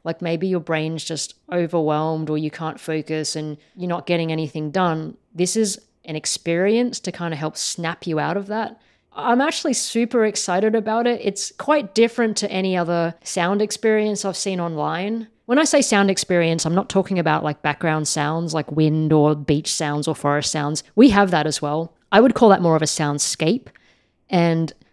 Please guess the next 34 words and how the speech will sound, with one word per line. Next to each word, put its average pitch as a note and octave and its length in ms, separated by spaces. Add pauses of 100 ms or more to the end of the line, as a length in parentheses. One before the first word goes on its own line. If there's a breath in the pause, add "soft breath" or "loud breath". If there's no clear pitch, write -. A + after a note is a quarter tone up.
(120)
that's A3+ 240
not A#3 300 (100)
that F3 180
unique. D#3 580 (140)
But - 240
the F#3+ 60
sound A3 320
experience E3+ 680
I'm D3+ 80
talking D#3 240
about D3 220
is, D3 180
is - 180
pretty E3 240
unique. D3+ 560 (220)
And D#3 600 (100)
I A3 40
guess D#4+ 200
I E4+ 40
can D4 120
share G3+ 220
more F#3 160
about D#3 220
it D#3 60
on D#3+ 100
a D#3 40
different D#3+ 300
episode F3+ 460
when E3 160
we're D#3+ 120
a D#3 60
bit E3 140
closer E3 380
to D3+ 340